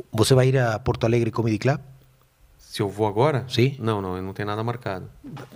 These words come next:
Speaker 1: Quando você for, tem um chinês em uma loja na esquina da, do Porto Alegre Comedy Club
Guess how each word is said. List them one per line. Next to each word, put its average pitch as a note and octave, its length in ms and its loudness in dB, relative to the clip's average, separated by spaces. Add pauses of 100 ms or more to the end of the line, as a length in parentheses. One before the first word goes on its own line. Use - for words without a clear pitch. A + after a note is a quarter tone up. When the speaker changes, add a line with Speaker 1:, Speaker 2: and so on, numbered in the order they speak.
(240)
Speaker 1:
Quando G#2+ 240 4
você G#2 200 2
for, C#3 340 4 (420)
tem B2 200 2
um A#2 160 0
chinês B2 800 -2 (540)
em F2 140 -6
uma A#2 140 2
loja A2+ 380 2
na F#2+ 100 -8
esquina C3+ 520 0
da, F2+ 640 -4 (220)
do F#2+ 140 -6
Porto - 260 -2
Alegre G#2+ 300 2
Comedy G2 260 -4
Club A#2+ 240 0